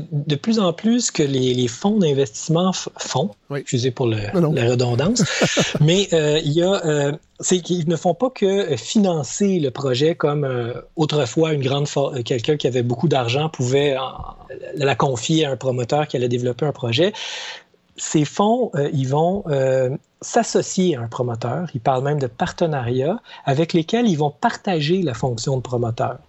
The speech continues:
Speaker 2: Ouais.
Speaker 1: C'est-à-dire que le, le fonds va, va avec le promoteur penser au, au produit, va penser à la mise en marché, va su-, va surveiller la réalisation du projet.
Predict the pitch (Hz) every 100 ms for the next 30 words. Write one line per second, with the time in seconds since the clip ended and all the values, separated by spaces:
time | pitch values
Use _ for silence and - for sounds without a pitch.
0 | - 135 131 165 165 147 147 151 139 196
1 | 208 208 151 165 170 160 135 160 185 185
2 | 220 - 165 160 156 147 - 135 123 110
3 | 180 175 - - 190 160 - _ 131 147
4 | 139 127 120 123 120 120 120 202 202 -
5 | 202 185 151 135 139 135 127 120 123 113
6 | 143 127 117 113 - - - - 143 -
7 | - 220 180 185 170 185 190 151 123 139
8 | 135 135 135 131 120 - 160 131 120 117
9 | 110 131